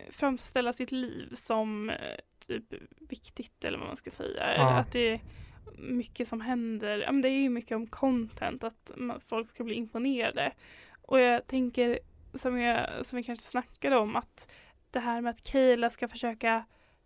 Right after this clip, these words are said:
Speaker 1: hu-, hur hon ska framställa sig själv
Speaker 2: Mm.
Speaker 1: i sociala medier. Bara, "Hur lever en trettonåring? Jo, en trettonåring gör det här."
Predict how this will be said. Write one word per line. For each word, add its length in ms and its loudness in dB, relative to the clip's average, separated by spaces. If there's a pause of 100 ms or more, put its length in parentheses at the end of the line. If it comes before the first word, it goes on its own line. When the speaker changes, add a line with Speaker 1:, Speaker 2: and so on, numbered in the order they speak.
(340)
Speaker 1:
hu-, 140 0
hur 280 4
hon 140 0
ska 140 -4
framställa 720 2
sig 160 -10
själv 520 0 (300)
Speaker 2:
Mm. 140 10
Speaker 1:
i 40 8
sociala 400 4
medier. 240 0
Bara, 280 -8
"Hur 320 4
lever 400 2
en 160 2
trettonåring? 920 -4 (400)
Jo, 220 2
en 140 2
trettonåring 580 -2
gör 240 0
det 140 0
här." 460 4